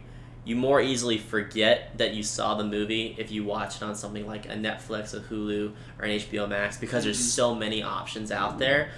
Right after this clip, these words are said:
Speaker 1: Whereas when you see it in theaters, good or bad, you're gonna remember it because that was more of an event,
Speaker 2: Yeah,
Speaker 1: which I
Speaker 2: oh,
Speaker 1: totally
Speaker 2: exactly.
Speaker 1: agree with.
Speaker 2: Exactly.
Speaker 1: Um, so when it's movies like The Little Things or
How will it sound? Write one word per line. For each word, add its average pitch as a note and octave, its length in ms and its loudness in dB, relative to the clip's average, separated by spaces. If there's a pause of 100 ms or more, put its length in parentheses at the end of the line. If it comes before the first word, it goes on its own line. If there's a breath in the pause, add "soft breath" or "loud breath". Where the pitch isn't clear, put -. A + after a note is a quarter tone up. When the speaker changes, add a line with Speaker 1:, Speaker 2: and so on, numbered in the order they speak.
(160 loud breath)
Speaker 1:
Whereas C3 180 2
when C3 80 0
you B2+ 80 0
see F3 180 4
it B2+ 60 6
in A#2 160 0
theaters, D#3 380 4 (220 loud breath)
good C#3+ 200 6
or C3+ 200 8
bad, A#2+ 360 6
you're A2+ 100 2
gonna A#2+ 220 2
remember G#2+ 480 2
it A#2+ 180 4
because A2 360 0
that A2+ 180 8
was G#2+ 120 4
more G#2+ 240 0
of - 80 -2
an - 60 -4
event, G#2 540 0 (120)
Speaker 2:
Yeah, - 160 -2
Speaker 1:
which C#3 120 6
I C3+ 80 12
Speaker 2:
oh, C3 60 6
Speaker 1:
totally C#3 320 10
Speaker 2:
exactly. A#2 160 8
Speaker 1:
agree D3 200 6
with. F#2+ 380 4
Speaker 2:
Exactly. - 520 -2
Speaker 1:
Um, A#2 200 6
so B2 240 6
when A#2+ 80 6
it's A2+ 160 0
movies B2 420 2
like A2 220 2
The A2 100 0
Little C3 240 4
Things G#2 600 0
or G#2 380 4